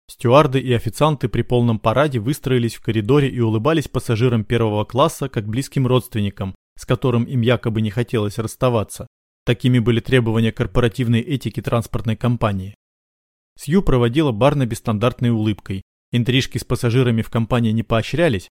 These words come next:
к тому же Рон сказал ей, что он сейчас на задании. На перроне было довольно просторно. Дорогостоящие экспрессы привозили не так много пассажиров. Большую часть встречающих составляли полицейские в штатском.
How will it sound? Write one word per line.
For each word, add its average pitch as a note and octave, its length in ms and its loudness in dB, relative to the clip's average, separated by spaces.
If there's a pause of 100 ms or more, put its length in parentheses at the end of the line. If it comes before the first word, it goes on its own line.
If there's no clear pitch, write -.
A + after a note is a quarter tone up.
(140)
к - 60 -14
тому A#2+ 240 2
же A#2 140 0
Рон A#2 160 0
сказал B2+ 400 0
ей, G#2+ 120 -2
что A2+ 220 -2
он D3 100 -2
сейчас - 340 -4
на A#2 100 0
задании. G2+ 500 -2 (800)
На B2 100 0
перроне D3+ 360 2
было C#3 240 4
довольно B2+ 380 2
просторно. G#2+ 680 -2 (160)
Дорогостоящие A#2 800 0
экспрессы B2+ 460 -2
привозили A#2 480 0
не A2+ 120 0
так - 240 -2
много A#2 240 0
пассажиров. A#2 580 -2 (460)
Большую A#2 380 2
часть - 240 0
встречающих G#2+ 640 -2
составляли B2 500 -2
полицейские C3 640 -2
в - 40 -4
штатском. G2+ 520 -4